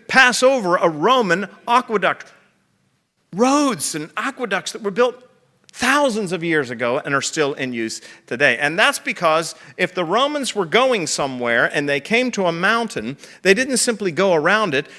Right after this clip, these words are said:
they would tunnel right through it. Rome was like the hub of a great wagon wheel, and the spokes went out in every direction. It was possible to get to anywhere in the known world relatively easily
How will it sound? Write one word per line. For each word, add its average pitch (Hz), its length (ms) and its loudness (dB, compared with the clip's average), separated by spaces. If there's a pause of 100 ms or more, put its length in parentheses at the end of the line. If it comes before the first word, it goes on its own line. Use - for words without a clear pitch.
(140)
they 240 140 6
would 208 200 0
tunnel 202 300 -2
right 196 260 -2
through 196 260 -2
it. - 240 -8 (2750)
Rome 240 400 6
was 196 160 0
like 170 280 0
the 139 120 4
hub 165 500 4
of 131 140 0
a 139 80 0
great 143 720 0
wagon 170 480 2
wheel, 147 320 4
and 139 160 -2
the 139 80 -4
spokes - 500 -2
went 165 200 -6
out 160 280 -2
in 123 120 -8 (100)
every 160 340 0 (220)
direction. 139 600 -4
It 196 120 -6
was 170 140 -6
possible 202 560 -6
to 165 100 -12
get 156 220 -10
to - 200 -14
anywhere 185 500 0
in 170 240 -6
the 143 100 -6
known 208 500 -2
world 143 400 0 (640)
relatively 160 640 2
easily 113 640 -10